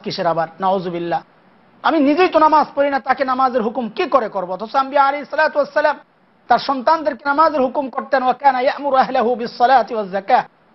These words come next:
সন্তানদেরকে তিনি নামাজের হুকুম করতেন, যাকাতের হুকুম করতেন। আল্লাহ তাআলা হুকুম করছেন, "ওয়ামুর আহলাকা বিসসালাত ওয়াসতাবির আলাইহা।" সন্তানকে, আপনজনকে নামাজের হুকুম করুন, নিজেও এর উপর কায়েম থাকুন। নিজে নামাজ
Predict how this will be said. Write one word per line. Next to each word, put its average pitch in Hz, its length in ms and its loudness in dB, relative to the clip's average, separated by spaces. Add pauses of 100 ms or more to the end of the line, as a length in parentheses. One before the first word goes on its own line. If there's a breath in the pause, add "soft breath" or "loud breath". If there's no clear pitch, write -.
(200)
সন্তানদেরকে 240 720 0
তিনি 233 200 -8
নামাজের 240 400 2
হুকুম 233 240 -2
করতেন, 196 340 -2
যাকাতের 269 460 2
হুকুম 262 260 -6
করতেন। 226 360 -2 (720)
আল্লাহ 202 240 0
তাআলা 233 300 4 (420)
হুকুম 285 280 -2
করছেন, 240 340 2
"ওয়ামুর 240 380 -4
আহলাকা 233 400 0
বিসসালাত 233 560 0
ওয়াসতাবির 277 500 0
আলাইহা।" 214 540 0 (340)
সন্তানকে, 202 600 0
আপনজনকে 226 540 0
নামাজের 226 360 2
হুকুম 247 260 -2
করুন, 294 340 6 (440)
নিজেও 185 360 4
এর 226 140 6
উপর 220 200 -6
কায়েম 214 380 0
থাকুন। 220 360 -6 (500)
নিজে 196 260 0
নামাজ 214 300 2